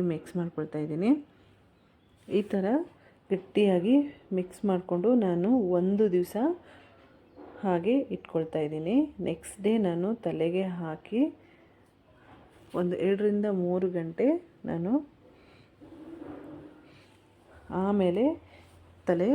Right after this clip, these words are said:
ತೊಳ್ಕೊಳ್ತಾ ಇದ್ದೀನಿ. But ಇದನ್ನ ಶಾಂಪು ಏನು ಹಾಕೋಬಾರ್ದು, ಹಾಗೇನೆ ತೊಳ್ಕೊಬೇಕು. ಇವಾಗ ಒಂದು ಪಾತ್ರೆ ತೊಗೊಂಡಿದ್ದೀನಿ, ಯಾವುದಾದ್ರೂ ಒಂದು ಪಾತ್ರೆ ತೊಗೋಬೋದು. ನೀವು ಈರುಳ್ಳಿ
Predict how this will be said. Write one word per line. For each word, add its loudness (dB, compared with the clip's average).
ತೊಳ್ಕೊಳ್ತಾ 0
ಇದ್ದೀನಿ. 2
But 0
ಇದನ್ನ 2
ಶಾಂಪು 2
ಏನು 2
ಹಾಕೋಬಾರ್ದು, 0
ಹಾಗೇನೆ 0
ತೊಳ್ಕೊಬೇಕು. 0
ಇವಾಗ 2
ಒಂದು 0
ಪಾತ್ರೆ 2
ತೊಗೊಂಡಿದ್ದೀನಿ, 2
ಯಾವುದಾದ್ರೂ 2
ಒಂದು -6
ಪಾತ್ರೆ -4
ತೊಗೋಬೋದು. 0
ನೀವು 2
ಈರುಳ್ಳಿ 0